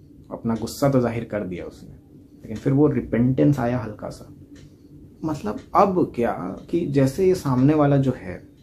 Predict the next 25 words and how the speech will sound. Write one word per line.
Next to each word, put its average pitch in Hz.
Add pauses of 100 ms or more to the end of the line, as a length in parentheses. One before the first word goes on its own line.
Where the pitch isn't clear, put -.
(260)
अब 160
वो 196
उसको 190
जरा 143
सा 160
भी 175
कुछ 156
बोलता 120
है, 123
आवाज 185
भी 214
लगाते 131
हैं 117
father, 104 (1000)
कि 139
"अरे 147
बेटा", 175 (1300)
तो -
उसको -
लगता -
है, - (920)
इसीलिए 104
बुलाया 80
मेरे -
को। -